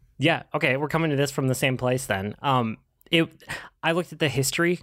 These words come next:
of this one, and because it's so recent, there's not a whole lot of interesting, like, production history or historical context for it. Um, just that it's a book, like, it's based on a book, so history short this week.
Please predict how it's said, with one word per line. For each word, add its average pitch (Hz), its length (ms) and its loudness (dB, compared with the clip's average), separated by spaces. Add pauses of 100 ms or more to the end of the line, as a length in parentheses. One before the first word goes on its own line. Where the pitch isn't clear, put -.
(140)
of 147 140 0
this 165 160 0
one, 180 160 2
and 139 160 2
because 127 340 0
it's 143 140 -2
so 127 340 2
recent, 113 720 0
there's 127 240 0
not 131 300 2
a - 20 0
whole 139 220 -2
lot 135 160 2
of 123 80 -4
interesting, 127 500 0
like, 113 240 0
production 139 420 0
history 123 520 0
or 104 100 0
historical 120 540 -4
context 113 680 -2
for 180 240 0
it. 208 240 -2 (360)
Um, 135 360 0 (320)
just 135 240 -4
that 143 140 2
it's 135 140 0
a 123 40 -4
book, 120 420 0
like, 127 140 2
it's 110 100 0
based 120 300 0
on 127 80 4
a 107 60 2
book, 110 280 -2
so 110 380 0
history 135 380 -2
short 120 260 -2
this - 180 -6
week. - 280 -10